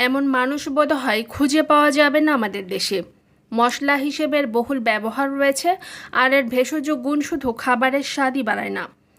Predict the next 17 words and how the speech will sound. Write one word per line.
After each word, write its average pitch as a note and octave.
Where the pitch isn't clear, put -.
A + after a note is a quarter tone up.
স্বাস্থ্য C4+
সুরক্ষাতেও D4+
এর G#3+
জুড়ি C4
মেলা G3
ভার। -
আর A#3+
এত B3+
গুণের C#4+
কারণে D4+
পৃথিবীর A#3
বিভিন্ন D4
দেশে D4
তেজপাতার A#3+
কদরও A#3+
রয়েছে। -
এটি A#3+